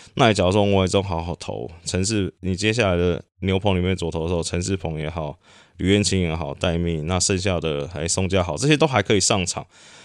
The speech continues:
那我觉得至少看起来就是，是一个只要我们投手调度不出包，不要被打爆，那至少会是一个有来有往的局面嘛。你看前几年，你虽然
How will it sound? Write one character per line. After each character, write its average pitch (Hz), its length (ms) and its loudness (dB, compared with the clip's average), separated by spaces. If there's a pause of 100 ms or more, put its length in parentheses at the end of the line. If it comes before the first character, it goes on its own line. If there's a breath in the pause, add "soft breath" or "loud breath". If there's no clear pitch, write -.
(160 loud breath)
那 - 80 4
我 127 120 6
觉 151 60 6
得 185 40 4
至 - 140 2
少 98 400 2 (680)
看 214 240 0
起 117 180 2
来 95 180 2
就 143 100 0
是， 139 320 0
是 113 680 -2
一 98 100 -4
个 101 380 2 (280 loud breath)
只 107 200 0
要 165 180 8
我 127 60 6
们 90 200 0
投 92 220 -4
手 90 180 0
调 95 240 2
度 87 240 0
不 - 140 -12
出 90 260 -4
包， 78 360 -6 (260)
不 98 80 0
要 101 120 6
被 90 340 0 (300)
打 65 200 -10
爆， - 260 -6 (380 loud breath)
那 127 120 2
至 123 180 2
少 82 160 0
会 104 140 0
是 104 160 0
一 90 80 -2
个 82 380 -2
有 92 200 2
来 80 160 -2
有 90 200 0
往 85 300 -2
的 76 220 -8 (280)
局 85 240 -8
面 90 220 -2
嘛。 73 120 -6
你 80 80 -6
看 104 260 0
前 85 360 -6
几 82 200 -8
年， 76 220 -8
你 82 60 -4
虽 95 120 0
然 98 160 4